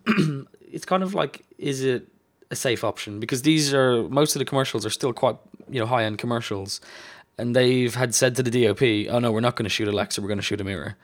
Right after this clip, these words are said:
So it's almost like they're covering their own ass, saying, you know, "Was it okay? Was there any problems?" Like, the, obviously you're not gonna get as high resolution as,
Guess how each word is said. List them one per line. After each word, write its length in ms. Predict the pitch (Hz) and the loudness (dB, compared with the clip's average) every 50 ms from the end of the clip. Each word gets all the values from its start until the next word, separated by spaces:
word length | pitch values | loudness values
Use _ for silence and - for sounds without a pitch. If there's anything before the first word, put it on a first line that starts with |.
| _ - - _ _ - | _ -20 -20 _ _ -10
So 160 | - - 113 | -6 -4 -2
it's 80 | 107 - | 0 2
almost 320 | 117 127 135 127 123 - | 2 4 4 4 2 2
like 180 | 120 117 113 - | 2 0 0 0
they're 80 | 117 | -2
covering 360 | 113 - 131 120 104 104 104 | -2 0 -2 -2 0 -2 -4
their 120 | 101 101 101 | -2 -2 -2
own 120 | 98 92 | -2 -2
ass, 400 | 101 101 107 113 113 - - - _ | -2 -2 -2 -4 -8 -10 -14 -16 _
saying, 460 | - - - 110 113 104 98 107 - _ - - - - - - - _ | -12 -8 -6 -4 -4 -4 -6 -8 -12 _ -18 -20 -18 -18 -18 -20 -16 _
you 100 | - 110 | -6 -4
know, 80 | 101 101 | -2 0
"Was 200 | 95 107 110 104 | 0 2 2 2
it 60 | 110 | 2
okay? 360 | 104 101 - - 117 113 110 | 0 0 2 2 4 4 4
Was 120 | 104 104 101 | 2 0 -2
there 60 | 104 | -2
any 100 | 101 101 | -4 -4
problems?" 760 | 98 - 120 117 110 113 113 110 110 107 107 110 - - - _ _ _ - | -2 0 0 0 0 0 -2 -2 -2 -4 -4 -4 -6 -8 -8 _ _ _ -4
Like, 160 | - 120 117 | -4 -4 0
the, 240 | - 151 151 147 143 | 0 2 2 4 4
obviously 360 | - 156 151 151 147 - 143 | 4 4 4 4 4 4 4
you're 80 | 135 139 | 4 4
not 100 | 139 135 | 4 2
gonna 140 | - 131 120 | 2 0 0
get 100 | 123 120 | 0 0
as 80 | 120 | 0
high 140 | - 127 117 | 2 2 2
resolution 640 | 113 110 113 110 110 110 110 107 101 - - 104 101 | 2 2 0 0 0 0 -2 -2 -2 -4 -6 -6 -8
as, 480 | - - 101 101 104 104 98 98 - - | -6 -6 -6 -4 -4 -4 -6 -6 -8 -12